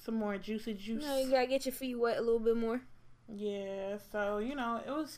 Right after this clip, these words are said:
Speaker 1: cute. He was really nice. So I couldn't even be like, "Oh, he was an asshole," or nothing. No, he was really nice.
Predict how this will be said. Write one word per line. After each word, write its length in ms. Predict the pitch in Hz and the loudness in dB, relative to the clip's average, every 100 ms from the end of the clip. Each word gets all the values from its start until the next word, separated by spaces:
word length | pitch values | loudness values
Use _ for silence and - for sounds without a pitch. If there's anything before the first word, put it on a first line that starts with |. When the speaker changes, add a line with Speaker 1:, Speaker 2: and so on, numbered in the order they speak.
| - | -8
Speaker 1:
cute. 360 | 202 202 190 - - - - | -6 -4 -8 -14 -18 -18 -16
He 100 | - | -10
was 180 | 277 262 | -8 -6
really 220 | 226 220 202 | -4 -4 -4
nice. 560 | 180 180 180 - - - - | -8 -8 -10 -12 -18 -20 -20
So 300 | - 196 185 | -12 -4 -2
I 140 | 185 196 | -2 -2
couldn't 300 | - - 214 | -4 -4 -2
even 280 | 202 190 180 | -2 -4 -4
be 140 | 185 | -4
like, 220 | 175 175 | -4 -4
"Oh, 140 | - 180 | -6 -4
he 100 | 190 | -6
was 160 | 180 | -6
an 80 | 170 | -8
asshole," 480 | - 180 175 175 175 | -6 -6 -8 -10 -10
or 20 | |
nothing. 380 | 170 175 185 185 | -8 -10 -10 -8
No, 160 | 185 190 | -6 -4
he 140 | 208 | 0
was 180 | 202 196 | 0 -2
really 220 | 190 202 | -4 -2
nice. 420 | 190 185 185 180 | -4 -6 -8 -10